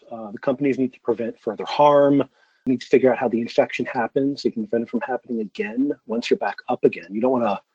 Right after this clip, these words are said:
leave something latent on your network that could put you right back where you started.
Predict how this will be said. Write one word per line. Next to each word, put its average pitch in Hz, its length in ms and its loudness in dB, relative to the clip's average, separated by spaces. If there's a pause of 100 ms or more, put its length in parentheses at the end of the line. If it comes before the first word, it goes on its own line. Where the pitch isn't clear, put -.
(320)
leave 123 260 8
something 120 320 4
latent 113 440 4
on 107 100 4
your 107 100 4
network 107 440 0
that 101 160 -2
could - 160 -6
put - 200 2
you 117 60 4
right 104 200 0
back 104 280 0
where 98 80 -2
you 90 80 -4
started. 95 580 0